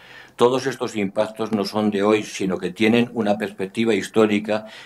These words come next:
que se evidencia en el despojo continuo de los territorios,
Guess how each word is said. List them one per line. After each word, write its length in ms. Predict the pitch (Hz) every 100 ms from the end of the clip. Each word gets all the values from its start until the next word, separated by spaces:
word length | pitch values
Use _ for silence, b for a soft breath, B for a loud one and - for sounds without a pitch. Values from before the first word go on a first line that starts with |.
| B
que 100 | 107
se 160 | 113
evidencia 720 | 101 98 95 110 120 - 127 123
en 160 | 104 98
el 120 | 92
despojo 460 | 90 - 107 113
continuo 640 | 107 98 90 107 110 120 120
de 160 | 104
los 160 | 92 92
territorios, 720 | 87 87 82 98 85 78 -